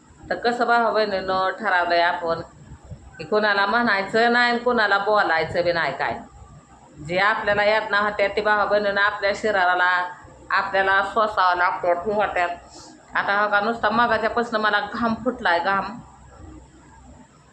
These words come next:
इथं ह्या-, ह्याच्याकडं जाते वाय, त्याच्याकडं जाते वाय, आपले कर्म नको, आपलं दुर्लक्ष होईल हे मन.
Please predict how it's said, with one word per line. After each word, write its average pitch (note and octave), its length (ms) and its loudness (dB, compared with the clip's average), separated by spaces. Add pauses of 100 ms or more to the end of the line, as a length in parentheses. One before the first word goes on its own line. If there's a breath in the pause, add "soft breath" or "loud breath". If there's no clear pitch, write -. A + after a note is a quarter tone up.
(460)
इथं B3 220 0 (800)
ह्या-, G#3+ 440 2
ह्याच्याकडं A3+ 480 2
जाते A#3 340 2
वाय, G#3+ 200 2
त्याच्याकडं G3+ 540 -2
जाते G#3 340 0
वाय, G3 240 2 (840)
आपले G3 300 0
कर्म G#3+ 380 0
नको, G#3 340 2
आपलं G3+ 280 0
दुर्लक्ष G#3 580 -2
होईल G3 320 -2
हे G3 180 -4
मन. F#3 240 -2